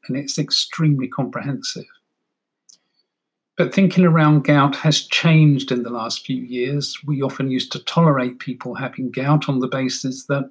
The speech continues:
well, you know, a few days misery a few times a year may be worth putting up with. But we need,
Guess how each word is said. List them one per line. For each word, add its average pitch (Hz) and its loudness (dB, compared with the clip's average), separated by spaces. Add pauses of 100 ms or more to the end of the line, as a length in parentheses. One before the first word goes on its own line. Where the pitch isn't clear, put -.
well, 139 -2 (140)
you 135 0
know, 127 0
a - -12
few 151 -2
days 131 -2
misery 127 -4 (680)
a 151 -8
few 131 -4
times 123 -4
a 135 -4
year 131 2
may 131 2
be 123 -2
worth 120 -4
putting 127 -4
up 127 -8
with. - -12 (1600)
But - -4
we 139 -4
need, 143 2